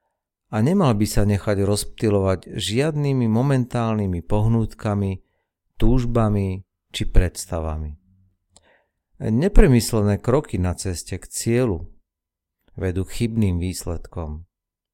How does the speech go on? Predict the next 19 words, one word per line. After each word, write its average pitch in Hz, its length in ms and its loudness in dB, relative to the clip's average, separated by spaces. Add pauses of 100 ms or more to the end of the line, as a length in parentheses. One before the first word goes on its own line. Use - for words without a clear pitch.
(540)
Arkád 147 560 -2
nám 147 240 0
pripomína, 92 800 2
že 87 320 -6 (1200)
pevná 170 400 0
vôľa 135 640 0 (320)
nie 98 320 0
je 90 80 -6
ničím 160 560 -4
iným 120 640 -4 (480)
než 95 320 -2
neochvejným 139 720 0
zámerom 98 720 -2 (400)
doviesť 139 560 -2
vytýčenú 147 720 -8
úlohu 107 640 -4
do 95 160 -4
úspešného 117 720 -2
konca. 110 560 -4